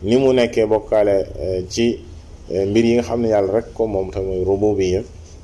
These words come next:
mooy fas gi mu fas ne Lii dafay def comme ni Yàlla di def, mooy dafay joxe barke comme ni ko Yàlla subhanahu wa taala di joxe. Waaye bokkaale gi mu nekk bokkaale si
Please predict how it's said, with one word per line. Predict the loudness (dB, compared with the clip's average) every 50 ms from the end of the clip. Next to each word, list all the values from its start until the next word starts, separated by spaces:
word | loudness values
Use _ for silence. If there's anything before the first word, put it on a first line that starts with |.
| -20 -20 -20 -20 -16 -12
mooy | -4 0 2 2 4 2 2 0 -4 -10 -16 -20 -20 -20 -20 -20 -20 -20 -20 -20 -20 -8
fas | 0 0 0 2 2 2
gi | 2 2
mu | 2 2
fas | 2 0 0 0 0
ne | -2 -2 -2 -4 -6 -12 -20 -20 -20 -20 -12 -10
Lii | -2 0 0 2 4
dafay | 2 2 2 4 0 2
def | 2 0 -2 0
comme | -4 -2 -2 0
ni | 0 2
Yàlla | 2 2 0 0
di | -4 -4 -2 -2
def, | -2 -2 -2 -8 -16 -20 -20 -20 -20 -20 -20 -20 -20 -20 -20 -20 -20 -20 -14
mooy | -10 -8 -8
dafay | -6 -4 -2 -2 0 -2 -2 -8 -12 -18 -20 -20 -20 -18 -6 -4
joxe | -4 -2 0 -2 0
barke | 0 -2 -2 -4 -8 -8
comme | -6 -6 -6
ni | -6 -6
ko | -4 -2
Yàlla | -2 0 -2 -4
subhanahu | -8 -12 -16 -16 -14
wa | -8 -4 -2
taala | -2 0 -2 -2
di | -2
joxe. | -4 -4 -6 -6 -10 -14 -14 -16 -20 -20 -20 -20 -20 -20 -20 -20 -20 -20 -20 -20 -20 -20 -20 -20 -20 -20 -20 -20 -20 -20 -20 -20 -20 -16 -4
Waaye | 2 4 6 6 6 6 4
bokkaale | 4 4 2 2 4 4 4 4 6 4
gi | 2
mu | 0 2
nekk | 0 0 -2 0
bokkaale | 0 0 0 0 0 2 2 2 2 0 -2
si | -4 -6 -8